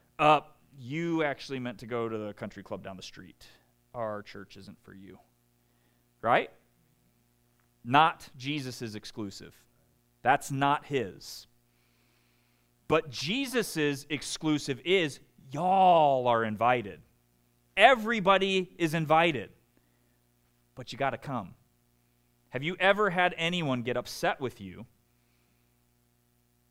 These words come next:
that they were invited to your birthday party and chose not to come? Has anybody ever gotten upset with you about that? Because it's not exclusive, right?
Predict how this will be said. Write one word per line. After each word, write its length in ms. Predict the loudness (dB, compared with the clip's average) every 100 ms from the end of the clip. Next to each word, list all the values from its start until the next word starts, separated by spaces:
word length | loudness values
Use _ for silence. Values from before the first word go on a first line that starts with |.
| _ _ _
that 160 | -2 0
they 140 | 2
were 180 | 0 0
invited 800 | -4 -2 2 2 2 -2 -6 -10
to 120 | -4
your 200 | 0 0
birthday 420 | 0 -2 -4 -6
party 480 | -6 -8 -8 -12 -16 -18 _ _ _ -6
and 160 | -6 -4
chose 360 | -2 0 0
not 260 | -2 -4 -4
to 80 | -10
come? 360 | -10 -10 -12 -20 _ _ _ _ _ _ _ _ _ _ _ _ _ _ _ _ _ _ -12
Has 100 | -8
anybody 360 | -6 -6 -6
ever 240 | -6 -6 -4
gotten 260 | -4 -6
upset 240 | -10 -8 -10
with 160 | -10
you 80 | -8
about 220 | -6 -6
that? 240 | -6 -12 -14 _ _ _ _ _ _ _ _ _ _ -14
Because 280 | -8 -6
it's 140 | -6 -2
not 180 | 0 0
exclusive, 800 | -4 -8 -4 -4 -2 -6 -6
right? 440 | 0 2 2 -4